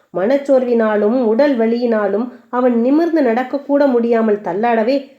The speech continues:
அவனை அவ்வீரர்கள் இழுத்து கொண்டு போக வேண்டியதாக நேரிட்டது. அப்போது சற்று தூரத்தில் அறிமுகமான முகம் ஒன்று தன்னை நோக்கி வருவதை பரஞ்சோதி கண்டான்.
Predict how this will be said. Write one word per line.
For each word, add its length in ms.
அவனை 360
அவ்வீரர்கள் 600
இழுத்து 420
கொண்டு 240
போக 260
வேண்டியதாக 540
நேரிட்டது. 580
அப்போது 440
சற்று 300
தூரத்தில் 640
அறிமுகமான 720
முகம் 340
ஒன்று 240
தன்னை 260
நோக்கி 300
வருவதை 380
பரஞ்சோதி 540
கண்டான். 480